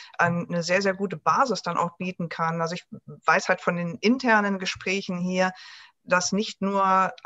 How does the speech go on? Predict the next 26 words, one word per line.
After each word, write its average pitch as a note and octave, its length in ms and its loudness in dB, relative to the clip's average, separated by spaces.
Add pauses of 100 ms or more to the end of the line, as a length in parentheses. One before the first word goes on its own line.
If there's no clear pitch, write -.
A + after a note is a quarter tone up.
Hightech, G#3 840 -2 (300)
oberstes G3 840 0
Level, G3 480 0
größte G3 420 0
Firmen, F#3+ 460 -2
Industriekollaborationen G3 1400 -2
gefordert A3+ 800 0
und F3 80 -8
gefördert G#3 560 0
wird, G3 220 -4 (320)
sondern G3 420 2
dass G3+ 140 -2
es - 180 -6
auch, G3 440 -2
äh, F#3 200 2
geplant F#3+ 480 2
ist, - 360 -4
sehr G3 240 -4
kleine, G#3+ 680 0
einfache G3+ 640 -2
Benches - 720 -2
zur G3 140 -4
Verfügung G3+ 460 -4
zu G3 120 -6
stellen, G3 500 -2
wo F#3 260 -4